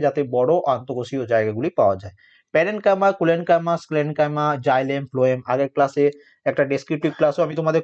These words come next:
করিয়ে দিয়েছি, তো সেগুলো অবশ্যই দেখেছো। তো সেই জন্য আজকে এক্সট্রা ডিটেলস আর অ্যাড করছি না, কারণ এগুলো তোমাদের সেখানে করানো আছে। আমি তোমাদের আজকে দুপুরের দিকে তোমাদের এই আরেকবার এই পিডিএফ গুলো Telegram-এ পোস্ট করে দেবো, এই ডিটেলস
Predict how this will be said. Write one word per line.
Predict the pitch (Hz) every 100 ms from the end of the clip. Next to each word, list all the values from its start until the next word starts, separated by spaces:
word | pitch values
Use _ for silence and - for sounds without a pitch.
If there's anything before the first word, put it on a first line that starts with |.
| 151
করিয়ে | 151 151
দিয়েছি, | 151 147 180
তো | 135 -
সেগুলো | 143 139
অবশ্যই | 131 147 156 139
দেখেছো। | 127 151 180 185 _ _
তো | - 131
সেই | 143
জন্য | 143 147
আজকে | 135 147
এক্সট্রা | 139 - 147
ডিটেলস | 127 147 151
আর | 143 -
অ্যাড | 139 -
করছি | 165 147 160
না, | 165 208 165
কারণ | 139 143 135
এগুলো | 143 143
তোমাদের | 143 139 131
সেখানে | 139 147 -
করানো | 135 139 139
আছে। | 131 202 - _ _ -
আমি | 175 185
তোমাদের | 185 196 - _ _ _ - 147
আজকে | 156 165 190 170 - _ - 135
দুপুরের | 143 180 185 170
দিকে | 170 185
তোমাদের | 160 160 175 170 156
এই | 151 135
আরেকবার | 139 147 156 165 -
এই | 151 143
পিডিএফ | 143 151 135
গুলো | 151 156
Telegram-এ | 139 143 139 143 139 139
পোস্ট | 139 -
করে | 143 131
দেবো, | 143 185
এই | 131 120
ডিটেলস | 120 143